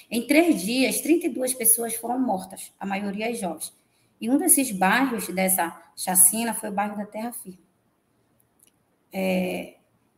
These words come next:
e a, esses jovens, eles, eles são, eles, e, os jovens que foram mortos dentro da Terra Firme, eles, eles faziam parte da,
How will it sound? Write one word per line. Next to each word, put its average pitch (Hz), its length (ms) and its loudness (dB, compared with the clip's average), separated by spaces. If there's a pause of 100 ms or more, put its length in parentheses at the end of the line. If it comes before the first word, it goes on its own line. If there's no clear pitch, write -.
(100)
e 220 200 0
a, 214 320 6
esses 302 360 8
jovens, 220 540 2
eles, 226 640 -2
eles 208 340 2
são, 214 460 -4 (400)
eles, 214 240 -4
e, 208 480 -8 (120)
os 240 120 -2
jovens 277 400 8
que - 160 0
foram 285 460 4
mortos 202 560 -4 (260)
dentro 226 280 -4
da 277 80 0
Terra 196 260 -2
Firme, 226 580 -2 (540)
eles, - 580 -2
eles 196 420 -2
faziam 226 460 0
parte 214 380 -4
da, 208 640 -4